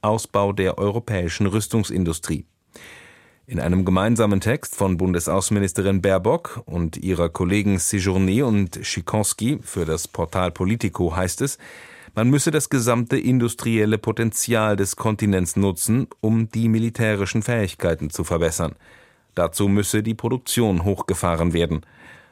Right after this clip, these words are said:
Außerdem bekennen sich die Ministerinnen und die Minister zu Verteidigungsausgaben ihrer Staaten in Höhe von mindestens zwei Prozent der Wirtschaftsleistung.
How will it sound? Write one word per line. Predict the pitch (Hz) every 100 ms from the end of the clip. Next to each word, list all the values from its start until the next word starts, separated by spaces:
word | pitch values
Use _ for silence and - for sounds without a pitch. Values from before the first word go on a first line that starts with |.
| _ -
Außerdem | 92 95 95 143
bekennen | 135 - 113 113 107
sich | 98 -
die | 95 90
Ministerinnen | 90 101 107 98 127
und | 113
die | 98
Minister | 98 104 - 104 98
zu | - 107
Verteidigungsausgaben | - 123 117 113 113 101 92 - 87 - 85 92 87
ihrer | 90 90
Staaten | - 92 87 - 131
in | 117 101
Höhe | 113 104
von | - 110 107 -
mindestens | 107 104 92 - - 98 -
zwei | 98 87
Prozent | - 101 - 101 82 - -
der | 98
Wirtschaftsleistung. | 104 95 92 - 80 76 - 65